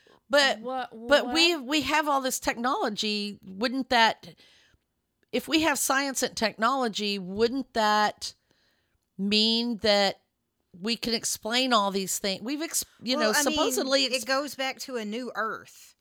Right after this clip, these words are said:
Speaker 3: Like, evolving means that you,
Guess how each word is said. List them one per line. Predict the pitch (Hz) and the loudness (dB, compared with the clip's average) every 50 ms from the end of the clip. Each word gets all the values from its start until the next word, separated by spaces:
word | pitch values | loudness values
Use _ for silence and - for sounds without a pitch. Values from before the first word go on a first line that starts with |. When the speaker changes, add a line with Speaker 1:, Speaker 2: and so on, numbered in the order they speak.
| _ _ _ _ _ _ _ _ - | _ _ _ _ _ _ _ _ -6
Speaker 3:
Like, | 214 214 214 202 - 202 240 | -2 -2 -2 -2 -4 -10 -10
evolving | 220 190 160 170 196 190 202 240 277 285 294 240 214 214 185 170 165 165 160 160 160 - _ _ - | -10 -10 -6 -4 -2 0 0 0 0 -2 -4 -4 -6 -6 -6 -6 -8 -10 -14 -16 -16 -18 _ _ -16
means | 185 185 196 208 208 202 202 196 190 185 185 175 170 - | -14 -12 -8 -8 -8 -8 -8 -10 -10 -12 -12 -12 -14 -12
that | - 196 185 185 175 151 - | -8 -6 -6 -6 -6 -8 -12
you, | - 180 170 170 185 190 190 180 175 - | -14 -20 -20 -18 -16 -14 -14 -14 -14 -16